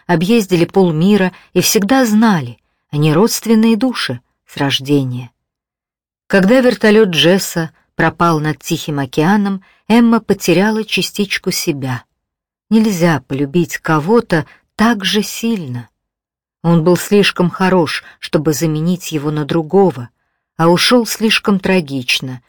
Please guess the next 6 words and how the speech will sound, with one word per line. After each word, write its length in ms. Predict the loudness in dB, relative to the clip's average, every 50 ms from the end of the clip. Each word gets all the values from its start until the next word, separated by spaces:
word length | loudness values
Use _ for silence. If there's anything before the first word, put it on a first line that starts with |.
| _ _
чтобы 420 | -6 -2 0 0 0 2 0 0
не 160 | 0 -2 -4
сравнивать 720 | -4 -4 -2 0 0 0 0 -2 -4 -4 -4 -4 -6 -8 -8
его 260 | -8 -6 -6 -6 -6
с 80 | -8 -6
другими. 680 | -6 -6 -6 -6 -6 -8 -8 -8 -6 -8 -10 -12 -16